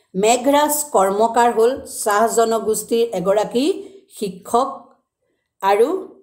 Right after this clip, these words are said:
প্ৰথম সাহিত্যিক পেঞ্চনাৰ প্ৰাপ্ত ব্যক্তি। এওঁ উজনি অসমৰ জমিতা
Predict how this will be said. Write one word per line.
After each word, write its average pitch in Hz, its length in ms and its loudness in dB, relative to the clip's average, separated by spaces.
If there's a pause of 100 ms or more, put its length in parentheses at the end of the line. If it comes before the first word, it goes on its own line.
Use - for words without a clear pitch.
(120)
প্ৰথম 196 360 0 (140)
সাহিত্যিক 208 500 -4 (460)
পেঞ্চনাৰ 202 560 -2 (100)
প্ৰাপ্ত 165 280 -6 (180)
ব্যক্তি। 160 400 -6 (3250)
এওঁ 233 280 6 (680)
উজনি 277 440 2 (100)
অসমৰ 311 460 2 (920)
জমিতা 214 500 2